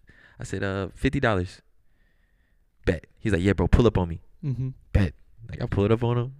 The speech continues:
Speaker 1: whatever. Bro, bought the shirt, put it on, did a photo shoot in it. I'm gonna
Speaker 2: Love it.
Speaker 1: show you these pictures. I'm,
Speaker 2: Yeah,
Speaker 1: I got
Speaker 2: let me
Speaker 1: him.
Speaker 2: see.
Speaker 1: I got
Speaker 2: You can
Speaker 1: him.
Speaker 2: show 'em right
Speaker 1: Are you
Speaker 2: now.
Speaker 1: show you?
Speaker 2: Yeah.
Speaker 1: Bro,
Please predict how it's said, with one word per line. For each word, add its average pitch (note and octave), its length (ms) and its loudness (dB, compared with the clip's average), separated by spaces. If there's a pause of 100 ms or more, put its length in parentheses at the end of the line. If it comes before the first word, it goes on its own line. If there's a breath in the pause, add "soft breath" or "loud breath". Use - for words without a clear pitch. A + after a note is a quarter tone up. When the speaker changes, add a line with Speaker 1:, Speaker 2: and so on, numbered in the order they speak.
(120)
Speaker 1:
whatever. A#2 340 4 (420 loud breath)
Bro, F2+ 200 2
bought F#2+ 260 4
the G#2 80 -4
shirt, F#2 340 -4 (520 soft breath)
put A2 140 2
it G2 100 2
on, F2+ 300 0 (380 soft breath)
did G2 140 4
a F2+ 40 2
photo F#2+ 320 2
shoot - 360 -4
in F2 120 -4
it. D2+ 140 -8 (400)
I'm G2 80 2
gonna - 20 4
Speaker 2:
Love G#2 60 4
it. - 80 -2
Speaker 1:
show G#2+ 80 4
you G#2 60 6
these F#2+ 100 -2
pictures. F#2+ 420 -4
I'm, G2 140 -8
Speaker 2:
Yeah, D3 80 -2
Speaker 1:
I - 40 0
got G#2 160 4
Speaker 2:
let - 140 -4
me C#3 60 -8
Speaker 1:
him. C3+ 60 -12
Speaker 2:
see. B2+ 40 -10
Speaker 1:
I - 40 -10
got F#2 140 0
Speaker 2:
You F#2+ 40 6
can F2+ 60 2
Speaker 1:
him. D#2+ 60 0
Speaker 2:
show D#3+ 200 -4
'em D3+ 80 -4
right C#3+ 100 -4
Speaker 1:
Are - 60 -2
you G#2 60 6
Speaker 2:
now. G#2 40 2
Speaker 1:
show A#2+ 160 0
you? A#2+ 160 6
Speaker 2:
Yeah. D3+ 160 -2 (360 loud breath)
Speaker 1:
Bro, F#2+ 280 6